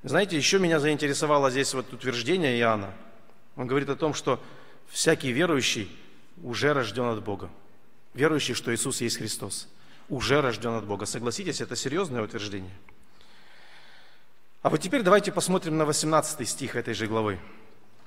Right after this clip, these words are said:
Вот здесь он начинает уже более пристально подсказывает, на что обращать внимание, чтобы оценить вот собственное отношение, состояние и положение. Первое Иоанна, пятая глава, восемнадцатый стих.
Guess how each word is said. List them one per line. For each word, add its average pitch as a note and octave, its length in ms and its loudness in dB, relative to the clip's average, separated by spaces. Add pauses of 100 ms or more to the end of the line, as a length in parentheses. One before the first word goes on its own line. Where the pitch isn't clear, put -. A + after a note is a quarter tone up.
(320)
Вот B2 160 -4
здесь F#3 260 4
он D#3+ 140 6
начинает D3+ 540 4
уже E3 260 6 (960)
более F3 300 10
пристально E3+ 520 6
подсказывает, D3 640 6
на D3 80 4
что F#3+ 200 4
обращать D#3 420 4
внимание, D3+ 400 6
чтобы D3+ 260 2
оценить E3 460 4
вот B2+ 100 0
собственное D3 480 4
отношение, C#3 560 4
состояние C#3 560 2
и A#2+ 40 0
положение. B2+ 540 0 (1200)
Первое A3 300 10
Иоанна, F#3+ 440 10
пятая D#3 300 6
глава, D3 260 6
восемнадцатый D3 640 2
стих. - 420 -6